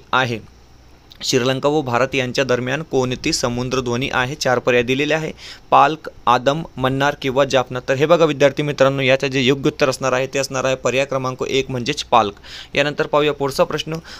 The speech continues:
प्रश्न क्रमांक दहा. प्रश्न क्रमांक दहा येथे दिलेला आहे की उत्तर अमेरिका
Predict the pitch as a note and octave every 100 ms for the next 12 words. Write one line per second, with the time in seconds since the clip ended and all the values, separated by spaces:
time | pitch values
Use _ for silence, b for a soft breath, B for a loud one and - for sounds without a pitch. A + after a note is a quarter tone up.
0 | B C#3+ D3 D#3 D3 C#3 C3+ D3 A#2 G#2+
1 | B2 D3 E3+ E3 D#3+ D#3 E3 C#3+ C3+ C#3+
2 | C#3+ D3+ C#3 D3+ D#3+ D3 C3+ - - C#3+
3 | - F3 - C#3+ C3+ C#3+ C#3 A2+